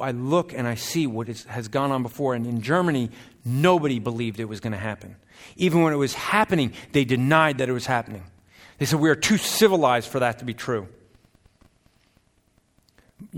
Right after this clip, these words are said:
Do-, Mark Spence worked on a, a documentary called one eighty. You could ask him, I'm sure he's not gonna talk about it, but you, you ask him what it was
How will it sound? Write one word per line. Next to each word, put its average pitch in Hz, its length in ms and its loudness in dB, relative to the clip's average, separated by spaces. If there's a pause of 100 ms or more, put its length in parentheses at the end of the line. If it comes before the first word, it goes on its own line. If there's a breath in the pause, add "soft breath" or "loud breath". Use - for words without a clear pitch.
(220)
Do-, 143 160 0 (180)
Mark 151 240 0
Spence 151 360 -2
worked 143 220 0
on 135 120 2
a, 120 240 0
a 131 80 -6
documentary 127 960 -2 (300 soft breath)
called 110 180 -6
one 120 220 -2
eighty. 110 360 -4 (1600)
You 139 140 -4
could 139 160 0
ask 135 260 0
him, 117 80 0
I'm 110 80 -2
sure 131 160 -4
he's 113 80 -4
not 123 100 0
gonna 110 120 -4
talk 120 240 -2
about 107 240 -4
it, - 20 -16
but 117 140 -10
you, 139 140 -2
you 143 220 0
ask 131 220 -2
him 113 160 0
what 127 120 0
it 117 80 -4
was 117 440 -4